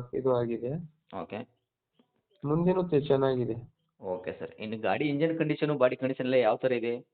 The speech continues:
Speaker 1: ತುಂಬಾ ಚೆನ್ನಾಗಿದೆ ಸರ್ ಗಾಡಿ. ಒಂದೇ ಒಂದ್ ಡೆಂಟು, ಸ್ಕ್ರ್ಯಾಚು ಏನೂ ಇಲ್ಲ ಗಾಡಿ.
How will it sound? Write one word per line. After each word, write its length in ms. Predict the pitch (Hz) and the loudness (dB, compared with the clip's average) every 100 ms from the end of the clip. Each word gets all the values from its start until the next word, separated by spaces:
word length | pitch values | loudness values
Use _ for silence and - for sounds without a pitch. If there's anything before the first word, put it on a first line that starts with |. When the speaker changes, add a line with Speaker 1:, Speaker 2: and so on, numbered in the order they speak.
| _ _ _ - | _ _ _ -8
Speaker 1:
ತುಂಬಾ 320 | 139 151 170 | -2 4 4
ಚೆನ್ನಾಗಿದೆ 520 | 170 170 156 151 143 | 4 2 2 4 4
ಸರ್ 200 | 139 139 | 4 0
ಗಾಡಿ. 460 | 127 120 123 123 123 | 0 0 0 -4 -6
ಒಂದೇ 360 | 123 135 151 175 | 0 0 2 4
ಒಂದ್ 280 | 180 175 147 | 4 2 2
ಡೆಂಟು, 460 | 147 165 175 175 | 2 2 2 2
ಸ್ಕ್ರ್ಯಾಚು 640 | 170 170 156 156 156 165 156 | 2 4 4 4 4 4 6
ಏನೂ 380 | 147 147 156 175 | 6 6 8 6
ಇಲ್ಲ 240 | 160 147 | 6 6
ಗಾಡಿ. 460 | 127 127 123 127 | 4 4 4 0